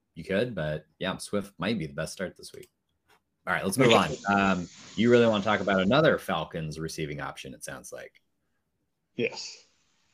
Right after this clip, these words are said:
Speaker 1: Tell us
Speaker 2: Kyle
Speaker 1: about it.
Speaker 2: Pitts goes back to Corey for Breece Hall.
Speaker 1: Mm-hmm.
Speaker 2: This was a complicated trade, made a little bit more complicated by me not having a tight end. Uh,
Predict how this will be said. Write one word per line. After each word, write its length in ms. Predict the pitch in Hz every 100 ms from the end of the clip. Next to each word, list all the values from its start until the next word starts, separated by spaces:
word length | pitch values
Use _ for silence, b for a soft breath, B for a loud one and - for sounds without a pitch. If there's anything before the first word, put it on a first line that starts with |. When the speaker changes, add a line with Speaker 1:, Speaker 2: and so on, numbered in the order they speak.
| _ _ -
Speaker 1:
Tell 140 | 98
us 100 | 85
Speaker 2:
Kyle 200 | 143 147
Speaker 1:
about 80 | 143
it. 20 | -
Speaker 2:
Pitts 140 | 175 -
goes 240 | 127 120
back 280 | - 135 135
to 80 | 143
Corey 680 | - 120 113 110 110 - _ _ _ _
for 180 | 139 117
Breece 300 | 117 113 110
Hall. 400 | 107 101 - - _ _ _ _ -
Speaker 1:
Mm-hmm. 240 | 85 120 139 _
Speaker 2:
This 200 | 147 -
was 280 | 160 151 143
a 460 | 139 135 127 123 120
complicated 840 | - 147 - 135 - 127 123 120
trade, 640 | - 127 113 110 110 110 117 _ _ _ _ _ _ _
made 220 | 131 127 127
a 40 |
little 240 | 123 135 139
bit 140 | 135
more 180 | 127 127
complicated 560 | - 127 - 123 113 113
by 180 | 113
me 260 | 113 120 123
not 160 | 120 113
having 240 | - 120
a 60 | 113
tight 280 | - 117 113
end. 400 | 113 107 113 113 - _ _ _ _ _ _ _ _ _ -
Uh, 340 | 123 117 110